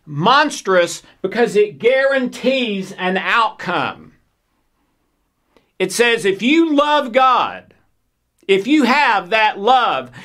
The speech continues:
it, that is beyond knowledge in your heart, inside you,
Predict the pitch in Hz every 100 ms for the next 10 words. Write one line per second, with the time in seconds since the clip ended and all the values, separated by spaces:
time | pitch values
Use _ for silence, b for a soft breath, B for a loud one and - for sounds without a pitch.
0 | B 202 214 - - _ - - 185 233
1 | 220 175 214 220 247 254 247 240 240 151
2 | 131 147 - b b 190 226 240 220 202
3 | 196 165 - 196 220 190 226 226 220 180
4 | 131